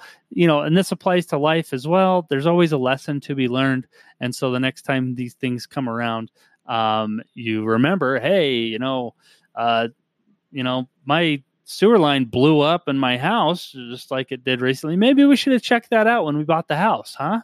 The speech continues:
Maybe we should have done that." You learn a life lesson, okay? But hey, you know what? We got a new poop pipe in the house and everything is, is smooth, <laughs> going smooth. All right, that was probably not a good joke,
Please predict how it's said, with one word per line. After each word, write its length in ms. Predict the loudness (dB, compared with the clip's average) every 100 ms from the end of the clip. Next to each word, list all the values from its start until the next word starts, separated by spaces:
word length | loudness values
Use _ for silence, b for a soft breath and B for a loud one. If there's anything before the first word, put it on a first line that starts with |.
| _
Maybe 180 | -10 -4
we 120 | -4
should 160 | -4 -2
have 60 |
done 180 | 0 0
that." 180 | -2 -8 b b b
You 160 | 4
learn 220 | 4 4 2
a 60 |
life 320 | 2 0 -2 -2
lesson, 340 | -2 -4 -16 _ _
okay? 320 | -4 -4 -6 -14 _ _ _ _
But 200 | -2 -2 -4 _ -4
hey, 140 | -2
you 140 | 0
know 140 | -2 -2
what? 220 | -2 -2
We 100 | -4
got 100 | -6
a 40 |
new 120 | -6 -6
poop 300 | -4 -4 -2
pipe 280 | -4 -4
in 80 | -6
the 80 | -6
house 340 | -4 -4 -6
and 100 | -6
everything 340 | -4 -4 -4 -4
is, 260 | -6 -12 _ _ _ _
is 100 | -14
smooth, 320 | -12 -4 -4 -4 -14
<laughs> 180 | -18 -4
going 120 | -4 -4
smooth. 520 | -10 -4 -4 -4 -12 -14 _ _ B -10 -10 -8 -2
All 80 | 0
right, 200 | 2 0
that 120 | 0
was 200 | -2 -4
probably 280 | -2 0 2
not 160 | 0
a 60 | -2
good 160 | -4
joke, 260 | -4 -6 -6